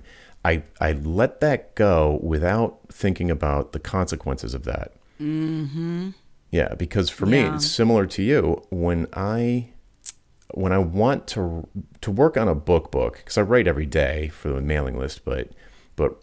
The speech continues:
Speaker 1: working on a book, it's gonna take me a little bit of time to get back into it. Maybe not fifteen minutes. Like, once I find that when I just look at the last thing I wrote, I'm like, "Oh yeah." And then I can just get right back into it. Um, but
Speaker 2: That's
Speaker 1: I
Speaker 2: good.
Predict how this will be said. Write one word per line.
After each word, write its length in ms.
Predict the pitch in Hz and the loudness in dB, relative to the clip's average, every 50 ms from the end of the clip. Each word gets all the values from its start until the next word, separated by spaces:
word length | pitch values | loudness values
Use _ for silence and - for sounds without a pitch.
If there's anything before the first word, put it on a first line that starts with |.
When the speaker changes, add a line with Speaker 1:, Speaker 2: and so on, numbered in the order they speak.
| _ - | _ -8
Speaker 1:
working 360 | - 101 104 104 - 131 123 | -4 -4 -4 -2 0 0 2
on 120 | 117 104 | 4 4
a 60 | 87 76 | 2 2
book, 460 | 71 - 90 82 73 73 - - - _ _ _ - _ - | 0 0 2 2 2 2 0 -4 -18 _ _ _ -20 _ -2
it's 200 | - 104 92 - | -2 -2 -2 0
gonna 200 | - - 160 160 | 0 0 0 0
take 340 | 147 - - 127 123 120 - | -2 0 2 0 0 2 0
me 240 | 95 85 82 80 69 - | 0 0 0 0 -2 -2
a 80 | 80 | -4
little 200 | 82 85 95 95 | -2 0 0 2
bit 140 | 90 110 107 | 2 2 0
of 80 | 107 - | 0 -2
time 240 | - 98 90 87 | 0 0 0 0
to 60 | 80 80 | 0 0
get 160 | 80 82 80 | 0 0 2
back 260 | - 85 85 82 - | 2 2 0 2 0
into 300 | 76 71 69 - 76 69 | -2 -4 -2 -4 -4 -4
it. 180 | 67 65 - - - - - _ _ - | -4 -4 -6 -10 -20 -20 -20 _ _ -8
Maybe 220 | - 110 120 123 | -2 0 2 4
not 160 | 117 107 92 - | 4 2 2 0
fifteen 320 | 101 82 - - 82 73 | -2 -6 -4 -4 -4 -4
minutes. 220 | 67 62 58 - | -2 -4 -4 -2
Like, 140 | 85 82 - 92 | -2 -2 0 2
once 300 | 107 117 117 - - - - - | 0 0 0 -2 -8 -10 -14 -4
I 120 | - 92 95 | 0 0 0
find 360 | - - 127 127 123 117 101 | 0 0 0 2 2 4 4
that 140 | 95 - - | 4 4 2
when 100 | 85 82 | 2 0
I 100 | 78 78 | 0 0
just 380 | 76 - 85 78 - - - - - _ - | 0 -2 -4 -4 -4 -8 -12 -18 -20 _ -4
look 180 | - 101 104 - | 2 2 2 2
at 80 | - - | 2 -2
the 80 | 85 | 0
last 300 | 76 82 78 78 - - | 2 4 2 2 2 0
thing 160 | - 78 71 | -2 -2 0
I 40 | 69 | 0
wrote, 340 | 67 67 73 76 69 67 - - | -2 0 2 2 2 0 0 -2
I'm 60 | 78 | -2
like, 140 | 76 76 - - - | -2 -2 0 0 2
"Oh 40 | 185 | 2
yeah." 260 | 170 127 90 82 - - _ _ - - - - | 2 2 0 -4 -10 -16 _ _ -20 -20 -6 -2
And 100 | 90 90 | 0 2
then 80 | 85 | 2
I 60 | 80 | 2
can 160 | 78 - 82 73 | 2 2 0 -2
just 280 | 78 76 - - _ - | -2 -4 -4 -8 _ 0
get 120 | - 71 | 2 2
right 160 | - 78 71 69 | 4 4 0 2
back 220 | 73 71 - - | 0 -2 -2 -2
into 220 | 67 67 - - | -4 -4 -4 -6
it. 180 | - - - - - - - - - _ _ - | -8 -8 -8 -12 -16 -20 -20 -20 -20 _ _ -6
Um, 240 | 82 80 - - - - | -6 -4 -4 -6 -8 -8
but 160 | 87 92 95 - | 0 2 2 4
Speaker 2:
That's 160 | 85 85 80 | 4 2 0
Speaker 1:
I 40 | 76 | 0
Speaker 2:
good. 500 | - 196 202 170 127 - - - - | -2 -2 -2 -2 -4 -6 -10 -14 -16